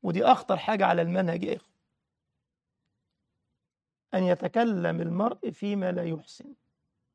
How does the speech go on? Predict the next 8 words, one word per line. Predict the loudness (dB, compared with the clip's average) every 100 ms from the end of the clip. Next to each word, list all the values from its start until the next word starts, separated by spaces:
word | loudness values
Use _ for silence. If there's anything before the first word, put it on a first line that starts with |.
| _ _ _ _ _ _ -2
وأن | 4 4
يتخذ | 6 2 _ 0 2 2 2
أحكاما | 2 0 -6 -2 0 2 2 2 0 0
قائمة | 2 4 4 2
على | 2 2 2
الجهالة | 0 0 6 8 8 6 -2 _ -2
وعدم | 4 6 6
العلم. | 2 0 0 -4